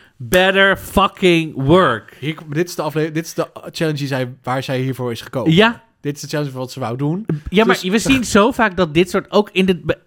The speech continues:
Speaker 1: bij de eerste al bij S N L, dat ze gewoon zegt, "Oké, nee, ik neem die andere." En nu zijn ze gewoon, "Fuck
Speaker 2: Nee,
Speaker 1: y'all,
Speaker 2: fuck y'all.
Speaker 1: bitches, nee.
Speaker 2: Precies.
Speaker 1: It's mine, fuck you, fuck you, and fuck you."
Speaker 2: I'm a worry about plasma.
Speaker 1: I'm a her-, worry-, ja, maar dat moet, het is gewoon
Speaker 2: Ja.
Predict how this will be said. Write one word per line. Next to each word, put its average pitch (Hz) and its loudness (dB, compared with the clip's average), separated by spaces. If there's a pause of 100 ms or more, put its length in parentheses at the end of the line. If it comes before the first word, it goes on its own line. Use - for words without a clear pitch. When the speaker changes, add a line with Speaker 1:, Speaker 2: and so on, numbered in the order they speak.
Speaker 1:
bij 160 -2
de 170 -2
eerste 202 -4
al 151 4
bij 139 -2 (100)
S - -8
N 165 2
L, 160 2
dat 151 0
ze 180 -2
gewoon 160 -2
zegt, - -8
"Oké, - -10
nee, 180 -4
ik 175 -8
neem 170 -4
die 175 -6
andere." 185 -6
En 147 -2
nu 196 2
zijn 226 -2
ze - -8
gewoon, 123 -6
"Fuck - -2
Speaker 2:
Nee, 127 -6
Speaker 1:
y'all, 127 4
Speaker 2:
fuck - -12
y'all. 101 -8
Speaker 1:
bitches, 165 2 (260)
nee. 127 2 (120)
Speaker 2:
Precies. 123 -4
Speaker 1:
It's 104 -8
mine, 190 4 (220)
fuck - 0
you, 185 2 (140)
fuck - -2
you, 175 4 (260)
and 117 -6
fuck 202 0
you." 170 4
Speaker 2:
I'm 185 -2
a 190 0
worry 175 2
about 165 0
plasma. 160 2
Speaker 1:
I'm 196 4
a 185 8
her-, 175 6
worry-, 175 4
ja, 277 6
maar 262 2
dat 226 2
moet, 262 0
het 208 -2
is 277 0
gewoon 226 2
Speaker 2:
Ja. 208 -6